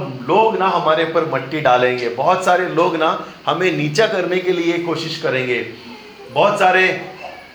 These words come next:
स्थिति आएगी जो आपके ऊपर बोलेंगे, "तू कुछ काम का नहीं है, तू हार चुका है, आपके पास कोई एनर्जी बाकी नहीं है, अभी तुझे दफनाना ही अच्छा है," यानी कि you forget about you, भूल जाओ अपने आप के बारे में,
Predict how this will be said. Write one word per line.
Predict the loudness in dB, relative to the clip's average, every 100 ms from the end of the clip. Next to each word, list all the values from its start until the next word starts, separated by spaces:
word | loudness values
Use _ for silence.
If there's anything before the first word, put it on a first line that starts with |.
| -18 -8
स्थिति | -6 -4 -4 -4 -6 -6 -2 4
आएगी | 6 6 4 2 -2 -6 -12 0
जो | 4
आपके | 6 4 4 4
ऊपर | 4 6 4
बोलेंगे, | 4 2 0 0
"तू | -2 -2 -4
कुछ | -4 -6 -4 2
काम | 2 2 0
का | 0
नहीं | 0 0
है, | 2 0
तू | -2 -10 -10 -4
हार | 0 4 4 2 -2
चुका | 2 6
है, | 6 6 6
आपके | 4 2 2
पास | 2 2
कोई | 4 2 2
एनर्जी | 0 0 -2 0
बाकी | 2 2 0 0
नहीं | 2 4
है, | 4 2 -4 -14 -2 0
अभी | 0
तुझे | -2 0 2
दफनाना | 4 2 2 2 4
ही |
अच्छा | 4 4 4 4
है," | 4 2
यानी | 0 0
कि | 0
you | 2
forget | 4 4
about | 6 4 4
you, | 0 -4 -10 -18 -20 -20 -20 -20 -20 -20 -20 -20 -20 -6
भूल | 0 2
जाओ | 4 4
अपने | 2 2
आप | 0 2
के | 4
बारे | 4 4
में, | 0 -2 -6